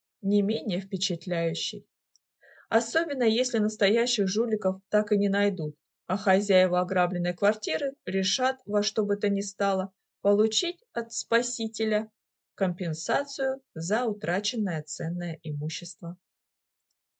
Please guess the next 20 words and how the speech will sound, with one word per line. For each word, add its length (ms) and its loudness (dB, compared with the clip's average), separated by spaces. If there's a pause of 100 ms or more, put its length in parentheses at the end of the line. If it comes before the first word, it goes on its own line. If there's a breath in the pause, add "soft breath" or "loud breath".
Рекомендация 920 2
десять. 600 -8 (1000 soft breath)
Понимаю, 640 2
что 240 -2
трудно 400 -2
совместить 680 -4
два 200 0
принципа. 720 -6 (360)
В 120 -4
жизни 320 0
всегда 380 2
есть 320 0
место 360 -2
подвигам 760 -2 (320)
и 280 -4
своя 480 2
рубашка 500 2
ближе 340 -2
к 100 -10
телу. 380 -8